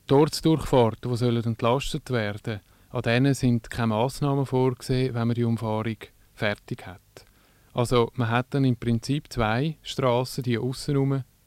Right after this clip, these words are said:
die innen durch. Die innen durch ist immer noch so breit wie vorher, obwohl sie weniger Verkehr hat. Es ist also eines von der Hauptziele, dass man mit flankierenden Massnahmen, das heisst mit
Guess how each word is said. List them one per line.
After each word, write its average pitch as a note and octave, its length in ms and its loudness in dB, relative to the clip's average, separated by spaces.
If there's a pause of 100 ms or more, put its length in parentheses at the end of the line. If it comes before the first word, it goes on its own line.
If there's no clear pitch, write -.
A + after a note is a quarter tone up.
die B2 100 2
innen A#2+ 400 0
durch. C3 320 0 (380)
Die B2 100 4
innen B2 320 2
durch C3 260 2
ist A#2 140 -6
immer B2 180 -2
noch C#3 120 0
so C3 100 -4
breit G#2+ 380 -4
wie G#2 80 -8
vorher, A#2+ 440 -2
obwohl A2 300 0
sie A#2 140 -4
weniger A2 320 -2
Verkehr A2 420 -10
hat. G#2 220 -16 (880)
Es A2+ 140 -2
ist B2 140 2
also B2 200 2
eines A#2+ 360 0
von - 260 -8
der G#2+ 120 -4 (140)
Hauptziele, C#3+ 720 -2 (240)
dass A#2 240 -2
man A#2 180 2 (240)
mit B2+ 240 -2
flankierenden A#2 600 0
Massnahmen, C#3 680 -2
das B2 180 -8
heisst G#2 360 -4
mit A2 180 -4